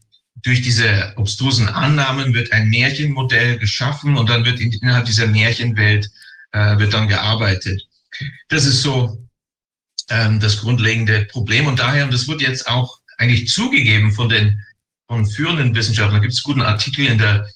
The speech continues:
sogenannten führenden, äh, Volkswirtschaftslehre Zeitschrift, äh, Journal of Economic Perspectives, zweitausendachtzehn von zwei Stanford-Professoren geschrieben, äh, Macroeconomics.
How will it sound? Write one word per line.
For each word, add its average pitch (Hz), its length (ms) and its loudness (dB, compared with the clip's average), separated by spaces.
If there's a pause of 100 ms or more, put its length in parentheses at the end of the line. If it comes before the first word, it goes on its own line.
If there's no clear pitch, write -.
(120)
sogenannten 127 420 0
führenden, 131 760 -2
äh, 104 300 2
Volkswirtschaftslehre 113 920 0
Zeitschrift, - 840 -2
äh, 107 160 2
Journal 139 440 0
of - 200 -6
Economic 120 600 0
Perspectives, 127 800 -2
zweitausendachtzehn 127 1120 0 (260)
von 117 160 0
zwei 101 320 2
Stanford-Professoren 127 1500 -2
geschrieben, 143 760 -2 (840)
äh, 104 80 -2
Macroeconomics. 131 1200 0